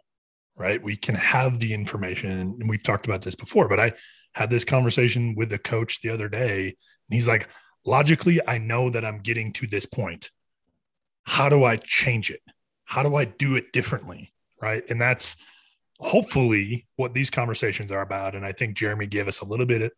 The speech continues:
of that in some different areas today. And, and you're right, he brings the good juice, and we appreciate him for not only, you know, coming and being a guest, but we've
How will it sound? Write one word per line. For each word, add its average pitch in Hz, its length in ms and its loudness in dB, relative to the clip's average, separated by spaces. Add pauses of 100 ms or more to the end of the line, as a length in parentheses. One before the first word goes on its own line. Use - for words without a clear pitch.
of 101 220 -4
that 98 380 0 (400)
in 107 100 -6
some 104 160 -6
different 104 300 -2
areas 98 360 -4
today. 95 480 -4
And, 95 300 -8
and 107 120 -2
you're 98 100 -6
right, 90 260 -2
he 117 300 0 (360)
brings 135 360 8
the 127 100 2
good 113 260 4
juice, 110 540 2 (480)
and 101 180 -8
we 101 100 -4
appreciate 107 680 0
him 110 520 -6
for 101 460 -4 (340)
not 160 160 4
only, 120 440 0
you 117 80 -4
know, 107 140 -2
coming 117 260 0
and 104 80 -4
being 104 200 -8
a - 20 -12
guest, 98 400 -4
but 101 180 -2 (440)
we've 120 220 0